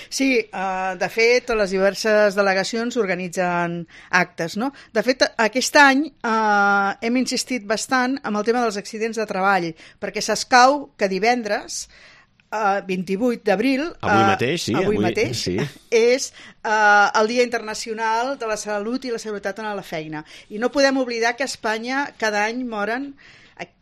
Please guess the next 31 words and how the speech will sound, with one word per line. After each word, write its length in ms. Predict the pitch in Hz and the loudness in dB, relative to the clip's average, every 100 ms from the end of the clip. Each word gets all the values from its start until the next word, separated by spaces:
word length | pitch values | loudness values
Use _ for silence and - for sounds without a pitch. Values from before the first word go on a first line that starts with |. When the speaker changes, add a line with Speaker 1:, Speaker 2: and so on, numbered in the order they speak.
| - | -2
Speaker 1:
cada 200 | 233 208 | 2 2
any 120 | 247 | 2
no, 160 | 226 185 | -2 -4
perdó, 300 | 180 190 170 | -4 -2 -2
cada 280 | - 262 277 | 2 2 2
dia 280 | 220 214 226 | -2 -2 -4
moren 480 | 214 202 214 254 240 | -2 -4 -4 -4 -4
dues 260 | 247 262 - | -2 -2 -2
persones 600 | 226 - 190 170 160 - | -8 -6 -8 -8 -12 -12
o 120 | 208 | -10
més 380 | 190 208 269 - | -6 -6 -6 -8
per 200 | - 202 | -8 -6
accident 400 | 202 - 185 190 | -6 -10 -12 -12
de 80 | 196 | -14
treball, 380 | 196 214 233 208 | -10 -6 -6 -6
i 60 | 185 | -8
això 160 | - | -8
és 80 | 220 | -8
moltíssim, 500 | 240 226 262 - 170 | -8 -10 -10 -10 -10
i 60 | 175 | -10
són 300 | - 254 254 _ - _ - | -8 -8 -10 _ -20 _ -12
un, 720 | 233 240 233 226 220 214 214 | -8 -8 -8 -8 -10 -12 -14
uns 440 | - 233 233 220 214 | -10 -8 -8 -6 -6
accidents 460 | 214 233 214 226 | -6 -6 -6 -6
que 120 | - 240 | -6 -6
nosaltres 460 | 202 196 214 214 | -4 -4 -4 -6
veiem 240 | 214 196 196 | -6 -6 -8
com 160 | 196 | -10
una 140 | 190 175 | -10 -10
cosa 240 | 170 170 165 | -8 -8 -6
normal, 520 | 170 165 202 208 | -6 -4 -2 -2